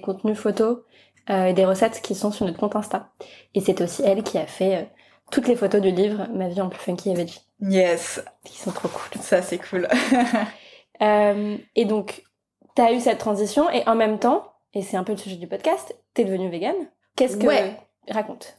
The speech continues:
Speaker 2: Mais en fait, les deux sont complètement liés. Enfin, c'est, euh, ouais, c'est, c'est, oui, c'est une seule et même chose. Alors, en fait, euh, ce qui s'est passé, c'est que, en fait, je suis végétarienne depuis très, très longtemps. Euh, depuis que j'ai quinze ans, à peu près.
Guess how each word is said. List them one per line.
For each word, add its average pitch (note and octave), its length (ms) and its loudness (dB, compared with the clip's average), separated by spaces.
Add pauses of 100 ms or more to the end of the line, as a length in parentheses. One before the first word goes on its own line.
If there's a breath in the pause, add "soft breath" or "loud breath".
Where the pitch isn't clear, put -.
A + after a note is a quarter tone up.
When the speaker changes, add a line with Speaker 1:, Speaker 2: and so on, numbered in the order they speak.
(100)
Speaker 2:
Mais G#3+ 60 4
en G#3+ 80 4
fait, D4 160 2
les A#3+ 60 4
deux A#3+ 120 0
sont - 160 -2
complètement A3 480 0
liés. A3+ 200 2
Enfin, G3 200 -2
c'est, F3+ 280 0
euh, F3 540 2
ouais, G3 220 2
c'est, F3 560 -6
c'est, E3+ 400 -10
oui, E3 160 -14
c'est E3 400 -12 (500)
une G#3 80 -4
seule B3+ 220 2
et A#3 60 0
même G#3 200 -2
chose. A3+ 300 2
Alors, F3 200 4
en F#3 120 2
fait, A3+ 440 -2
euh, E3+ 540 0
ce F3+ 140 -12
qui - 140 -4
s'est A3+ 180 2
passé, G#3 420 2
c'est F3+ 220 -4
que, F3+ 340 0
en - 560 -16
fait, A#3+ 100 4
je A3+ 60 0
suis G#3 120 0
végétarienne G3+ 420 4
depuis F3+ 240 -4
très, - 220 -2
très G3 180 0
longtemps. F#3 460 -6 (260)
Euh, E3+ 260 0
depuis E3 380 -10
que D#3+ 380 -6
j'ai E3 500 -16 (1600)
quinze F3+ 280 -4
ans, C#4 200 0
à - 40 -20
peu G#3 120 -4
près. C#4 220 -8